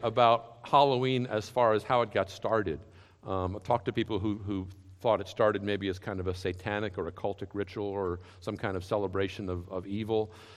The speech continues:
Um, others, because of the connection to All Saints' Day, assume that Halloween was a kind of church holiday that kinda got sorta twisted and changed into what it is today. So I did some research this week, and I confirmed that Halloween did, in fact, start as a pagan festival, like a lot of our holidays was.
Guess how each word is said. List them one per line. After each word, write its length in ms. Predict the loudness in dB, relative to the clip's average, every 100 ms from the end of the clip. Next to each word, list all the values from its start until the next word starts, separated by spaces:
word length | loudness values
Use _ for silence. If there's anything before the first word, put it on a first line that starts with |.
| -20 -14
Um, 240 | -4 -2 4
others, 320 | 6 6 4
because 360 | 0 0 0 0
of 80 | -2
the 80 |
connection 400 | -4 -2 -2 -2
to 60 | -2
All 180 | 2 0
Saints' 360 | 0 -2 -2 0
Day, 260 | 0 0
assume 480 | -2 -6 -4 -2 -2
that 100 | -2
Halloween 460 | 0 0 0 0 -2
was 120 | -6
a 40 |
kind 240 | -4 -4 -4
of 120 | -8
church 380 | -6 -2 -2 -4
holiday 580 | -2 -2 0 -2 -2 -4 -12 -20 -18 -6
that 160 | -6
kinda 240 | -2 -4 0
got 340 | -2 -2 -6
sorta 220 | -4 -2
twisted 400 | -2 -4 -4 -4
and 100 | -8
changed 300 | -6 -6 -4
into 160 | -6 -4
what 140 | -2
it 100 | -2
is 100 | -6
today. 300 | -8 -6 -4
So 140 | -4 -4
I 40 |
did 140 | -4 -4
some 160 | -2
research 360 | -2 0 -2 -2
this 200 | -6 -4
week, 220 | -6 -6 -12 -20 -20 -12 0
and 120 | 2
I 60 |
confirmed 440 | 2 0 2 2 4
that 100 | 4
Halloween 580 | 4 6 6 4 2 2
did, 200 | 0 0
in 140 | -2
fact, 260 | 2 2 2
start 320 | 4 6 6
as 160 | 2
a 100 | 0
pagan 440 | -2 -2 -2 -2 -2
festival, 500 | 0 -2 -4 -12 -12 -4
like 220 | -2 0
a 40 |
lot 160 | 4 4
of 60 |
our 100 | 4
holidays 460 | 2 2 0 -4 -6
was. 280 | -6 -6